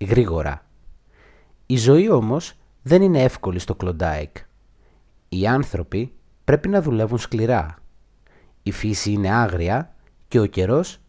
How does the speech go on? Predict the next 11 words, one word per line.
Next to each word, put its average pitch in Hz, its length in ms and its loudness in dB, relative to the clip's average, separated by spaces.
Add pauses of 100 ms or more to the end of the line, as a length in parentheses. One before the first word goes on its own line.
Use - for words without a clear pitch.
είναι 113 220 0
πολύ 92 300 -4
κρύος. 87 560 -4 (1000)
Στο - 240 -8
τέλος, 117 580 -2 (520)
μόνο 160 260 4
λίγοι 139 300 2
άνθρωποι 117 460 0
βρίσκουν 90 380 -6
πολύ 90 200 -4
χρυσό. 80 520 -6